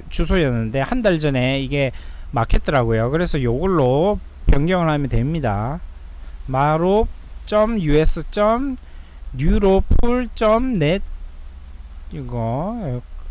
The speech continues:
팔공팔일 이렇게 넣으시면 돼요. 그리고 수동으로 코어 클럭 일사오공, 뭐 일사칠공 넣어도 돼요. 코어 옵셋 이오공, 그리고 메모리 클럭 오천일, 오천 주셔도 됩니다. 별 차이 없어요.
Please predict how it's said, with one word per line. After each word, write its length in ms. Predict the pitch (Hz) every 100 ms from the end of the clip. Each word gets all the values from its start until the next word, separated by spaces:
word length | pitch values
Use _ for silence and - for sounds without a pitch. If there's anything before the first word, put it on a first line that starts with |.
| - - -
팔공팔일 1160 | - 208 190 202 - 165 143 131 156 143 110 95
이렇게 280 | 139 139 -
넣으시면 400 | 120 117 127 156
돼요. 400 | 120 104 101 160 - - - - -
그리고 320 | - 143 180
수동으로 1080 | 202 - 240 247 208 151 135 131 202 254 285 - - - - - -
코어 220 | - 240
클럭 480 | - - 151 151 196
일사오공, 920 | 226 226 233 185 139 127 127 143 180
뭐 120 | 156
일사칠공 640 | 185 220 240 - 277 247 226
넣어도 300 | 208 175 143
돼요. 540 | 160 156 117 139 196 -
코어 380 | 277 226 165 151
옵셋 440 | - - 143 170
이오공, 760 | 139 131 135 131 123 135 185 247 - - - - -
그리고 400 | 143 143 190 214
메모리 400 | 147 143 208 180
클럭 380 | - 135 127
오천일, 720 | 143 123 123 - 190 185 165 110
오천 480 | 110 135 - 247 220
주셔도 340 | 202 240 220
됩니다. 360 | 131 127 160 123
별 220 | - 151
차이 200 | - 202
없어요. 580 | 127 - 123 98 110